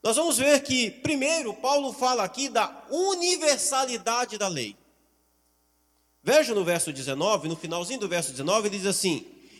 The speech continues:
"E todo mundo seja culpável perante Deus." Ele diz: "Sabemos que tudo o que a lei diz,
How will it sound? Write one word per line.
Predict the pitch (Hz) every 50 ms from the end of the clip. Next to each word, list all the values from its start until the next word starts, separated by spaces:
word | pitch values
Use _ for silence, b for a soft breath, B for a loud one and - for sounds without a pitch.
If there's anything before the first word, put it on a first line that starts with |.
| B B _
"E | 233 262 277
todo | 277 277 - - 277 294 302 359 381 392 330 254 277 254 226
mundo | 226 226 240 269 294 294 277 285 262 -
seja | - - 254 262 262 233 262 262
culpável | 262 - - _ _ 302 330 339 320 - - - - 254 233 254 285 311 311 277 240 269 269 262
perante | 262 269 247 233 220 214 240 269 277 277 - 262
Deus." | - 185 208 208 185 127 - - - - - - _ _ _ _ _ _ _ _ _ _ _ _
Ele | - 180 214 214
diz: | 247 262 220 151 - - - - b b b b b b
"Sabemos | - - - - 180 180 160 143 147 196 220 254 294 320 330 330 320 285 -
que | - 240 233
tudo | 233 - _ - 262 285 302 330 339 320 320 285
o | 262
que | - - 233
a | 220 190
lei | 180 180 175 165 151 139
diz, | 131 - 135 160 180 214 254 294 302 285 - -